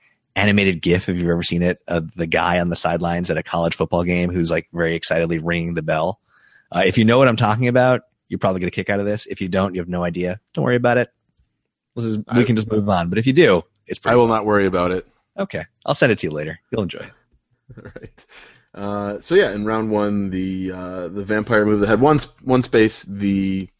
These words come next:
Speaker 2: uh, zombie moves ahead four spaces, and the mummy moves ahead, or moves ahead two spaces, the zombie does, and the mummy moves ahead four spaces.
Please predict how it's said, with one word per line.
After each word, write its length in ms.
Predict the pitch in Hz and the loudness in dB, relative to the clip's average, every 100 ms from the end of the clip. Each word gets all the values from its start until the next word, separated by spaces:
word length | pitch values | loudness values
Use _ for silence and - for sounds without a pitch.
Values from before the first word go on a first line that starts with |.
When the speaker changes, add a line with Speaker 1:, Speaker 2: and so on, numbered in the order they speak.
| _ - _ | _ -20 _
Speaker 2:
uh, 220 | 92 78 | -10 -6
zombie 320 | 101 104 104 | 0 2 2
moves 220 | 98 98 95 | 0 0 0
ahead 400 | 95 92 87 85 _ | -2 -2 -6 -8 _
four 260 | - 107 | 2 2
spaces, 560 | 98 101 95 - 90 - - - - | 2 0 0 -2 -8 -10 -20 -20 -2
and 160 | 147 151 | 2 6
the 40 | |
mummy 180 | 123 104 | 6 6
moves 260 | 101 98 95 | 4 2 0
ahead, 320 | 90 85 87 | -2 -4 -2
or 120 | 107 | 0
moves 220 | 113 131 113 | 2 2 4
ahead 220 | 101 87 | 2 -2
two 160 | - 131 | -2 -2
spaces, 540 | - 90 85 87 85 | -2 -6 -6 -12 -14
the 220 | 92 92 90 | -12 -10 -10
zombie 260 | 92 87 | -10 -10
does, 300 | 85 90 87 | -10 -12 -14
and 280 | - 92 90 | -12 -10 -8
the 160 | 85 92 | -6 -2
mummy 240 | 95 92 | 2 4
moves 200 | 87 87 | 4 2
ahead 240 | 87 80 - | 0 -2 -2
four 200 | 92 87 | -2 -2
spaces. 480 | - 85 85 85 | -2 -2 -4 -10